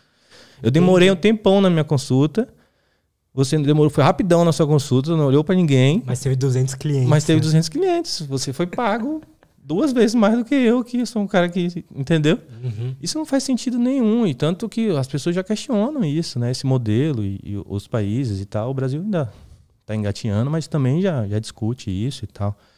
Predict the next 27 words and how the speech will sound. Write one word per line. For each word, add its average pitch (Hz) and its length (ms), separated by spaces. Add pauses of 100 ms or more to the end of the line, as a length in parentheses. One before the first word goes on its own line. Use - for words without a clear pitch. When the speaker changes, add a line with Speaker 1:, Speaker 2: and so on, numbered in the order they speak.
(540)
Speaker 1:
Então, 160 300
num 190 180
ambiente 165 460
de, 139 220
de 113 580 (340)
público, 170 480
isso 160 160
é 254 40
muito 214 260
mais 185 160
evidente, 104 680
entende? 107 240
Se - 60
você 117 220
vai 110 100
numa 120 240
upa, 113 460
se - 120
você 101 220
vai 95 260
num, 95 360 (400)
é, 87 460 (100)
num 120 320
pronto 175 280
atendimento, 110 600
digamos 95 340
assim, 139 340